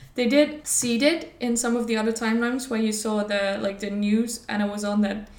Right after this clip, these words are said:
he was being treated in a hospital. And I thought, because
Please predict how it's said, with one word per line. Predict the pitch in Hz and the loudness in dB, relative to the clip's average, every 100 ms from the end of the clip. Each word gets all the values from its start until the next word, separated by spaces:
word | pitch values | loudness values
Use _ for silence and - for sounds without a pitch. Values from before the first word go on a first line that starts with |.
| - - | -20 -6
he | 226 | -2
was | 220 | 0
being | 214 208 | 2 0
treated | 233 226 214 | 0 -4 -4
in | 196 | -6
a | 196 | -4
hospital. | 208 - - 202 202 202 - - - _ - - | -6 -6 -6 -6 -6 -8 -18 -20 -20 _ -20 -8
And | 233 247 | -4 -2
I | 254 | -2
thought, | - - 294 302 262 254 - - | -6 0 4 4 2 -2 -8 -10
because | 220 240 | -4 -2